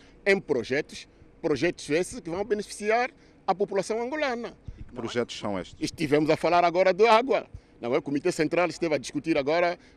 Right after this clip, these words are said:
Speaker 1: o memorando do setor de energia e águas. Há projetos que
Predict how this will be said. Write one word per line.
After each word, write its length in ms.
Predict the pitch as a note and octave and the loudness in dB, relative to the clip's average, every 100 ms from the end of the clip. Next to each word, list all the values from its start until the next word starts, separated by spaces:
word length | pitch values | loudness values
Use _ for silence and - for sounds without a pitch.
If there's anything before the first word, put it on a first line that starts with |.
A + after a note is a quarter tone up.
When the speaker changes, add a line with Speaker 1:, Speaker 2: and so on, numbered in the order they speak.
| _ | _
Speaker 1:
o 80 | A#2+ | -2
memorando 520 | C3+ D3 D#3+ F3+ F3 | 0 2 2 2 0
do 120 | D3+ | -2
setor 400 | F#3+ D3+ - D#3+ | -4 -2 2 2
de 80 | C#3 | 2
energia 340 | C3 B2 C3+ B2+ | -2 -4 -2 -2
e 140 | G2+ | -4
águas. 340 | F2+ C2 - _ _ _ - | -8 -14 -20 _ _ _ 0
Há 120 | E3 | 0
projetos 600 | - D3 B2 C#3 E3+ D#3 | 2 -2 0 0 0 -4
que 120 | - | -16